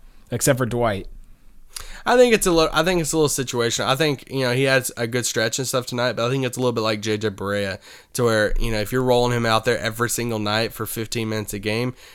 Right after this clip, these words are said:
Speaker 2: you know, you, he might start to struggle a little bit. But if it's here and there, certain games, do we need a Courtney Lee, you know, bat signal? Maybe. Um,
Speaker 1: Yeah,
Speaker 2: but
Speaker 1: but he
Speaker 2: I,
Speaker 1: hasn't
Speaker 2: I
Speaker 1: won a
Speaker 2: think it's
Speaker 1: title. It's not like all.
Speaker 2: I know, I know, I know. It's, it, it's like he was close to winning a title. Should have won a title.
Speaker 1: No, they got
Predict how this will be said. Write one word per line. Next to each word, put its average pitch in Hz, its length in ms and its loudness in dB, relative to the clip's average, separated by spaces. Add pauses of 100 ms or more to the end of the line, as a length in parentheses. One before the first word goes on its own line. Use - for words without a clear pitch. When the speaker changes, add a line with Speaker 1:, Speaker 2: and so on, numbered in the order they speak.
(120)
Speaker 2:
you 113 140 -4
know, 104 60 -2
you, 117 320 -4
he 120 160 -4
might 110 240 -2
start 110 220 -2
to 92 40 -12
struggle 117 400 0
a - 20 0
little 127 160 0
bit. 131 360 -2
But 113 120 -2
if 107 160 -4
it's 131 220 -4
here 131 260 0
and 120 140 -2
there, 127 320 2
certain 120 340 -2
games, 123 400 0 (320)
do 113 220 -4
we 120 80 2
need 127 160 2
a 120 60 0
Courtney 120 400 2
Lee, 131 420 0
you 135 80 -4
know, 123 160 2
bat 131 300 2
signal? 160 500 0
Maybe. 113 480 0 (320)
Um, 107 560 -2
Speaker 1:
Yeah, 107 240 -6
Speaker 2:
but 127 240 -4
Speaker 1:
but 98 100 -6
he 143 60 2
Speaker 2:
I, 143 40 8
Speaker 1:
hasn't 143 200 2
Speaker 2:
I - 40 4
Speaker 1:
won 143 40 6
a 156 40 4
Speaker 2:
think 170 160 4
it's 131 120 -2
Speaker 1:
title. 98 160 -4 (100)
It's - 120 -16
not 110 100 -6
like 98 180 -12
all. 87 220 -8
Speaker 2:
I 123 140 4
know, 101 100 0
I 98 280 2
know, 170 140 6
I - 60 2
know. 135 140 -2 (100)
It's, 165 220 4
it, 170 280 2
it's 151 220 0
like 151 220 4
he 135 160 -2
was 143 100 -2
close 233 400 6
to 131 100 -2
winning 113 180 2
a 101 40 -4
title. 107 240 0
Should 208 240 6
have 185 120 6
won 120 140 2
a 104 60 -2
title. 98 320 -2
Speaker 1:
No, 131 720 4
they 139 120 -6
got 135 140 -8